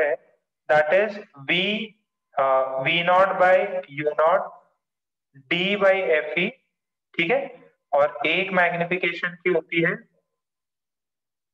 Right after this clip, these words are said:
वन प्लस, अच्छा, जब ये मैग्निफिकेशन होता है, फाइनल इमेज,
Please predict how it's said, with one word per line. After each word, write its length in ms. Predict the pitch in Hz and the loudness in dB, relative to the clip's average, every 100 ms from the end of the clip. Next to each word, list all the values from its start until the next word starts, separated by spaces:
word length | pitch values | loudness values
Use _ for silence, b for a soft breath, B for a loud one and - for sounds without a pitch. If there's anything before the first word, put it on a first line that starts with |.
| _ | _
वन 400 | 147 160 175 170 175 | 2 4 4 2 2
प्लस, 260 | 180 196 - - - _ _ _ _ _ _ _ - | 4 4 0 -14 -20 _ _ _ _ _ _ _ -2
अच्छा, 560 | 147 143 127 - - _ _ _ _ _ - | 0 0 -2 -4 -20 _ _ _ _ _ 2
जब 180 | 196 208 | 4 4
ये 240 | 175 202 | 0 0
मैग्निफिकेशन 840 | 226 214 208 214 214 214 214 220 214 | 4 2 2 -2 -2 -2 0 0 2
होता 300 | 196 202 196 | 2 4 4
है, 320 | 254 302 _ _ _ _ | 2 0 _ _ _ _
फाइनल 440 | - 170 180 233 233 | 2 2 4 2 2
इमेज, 580 | 214 190 190 208 - | 0 0 -2 -4 -10